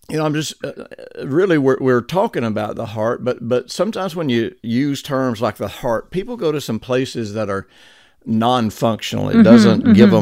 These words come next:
Speaker 1: them any way to get in touch with what you're talking about. But see, the heart is more about identity than it is anything else. You know, there, we have a lot of individualized, compartmentalized beliefs. What do I believe about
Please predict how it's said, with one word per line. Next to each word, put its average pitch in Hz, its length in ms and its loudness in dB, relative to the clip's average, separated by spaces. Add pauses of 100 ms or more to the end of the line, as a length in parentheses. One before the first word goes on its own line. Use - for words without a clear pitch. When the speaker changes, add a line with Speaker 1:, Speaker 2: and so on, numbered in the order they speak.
(100)
Speaker 1:
them - 120 -8
any 110 300 2
way 110 380 4
to 110 160 -6
get 104 220 2
in 98 180 0
touch 104 280 0
with 101 160 -4
what 95 220 -4
you're - 180 -6
talking - 360 -4
about. 95 260 -10 (580)
But 123 140 2
see, 202 160 2
the 143 120 2
heart 190 500 2
is 117 180 -4
more 131 400 2
about 123 440 -2
identity 101 920 -2 (500)
than 104 220 -2
it 104 140 -2
is 104 200 0
anything 117 400 0
else. 101 260 -6
You 120 100 2
know, 120 80 2
there, 117 280 2 (200)
we 165 140 4
have 190 140 4
a 131 80 4
lot 131 220 2
of 117 220 2
individualized, 127 1160 0
compartmentalized 117 1300 -2
beliefs. 107 500 -6
What 123 220 0
do 127 100 0
I 123 120 2
believe 117 480 0
about 110 360 0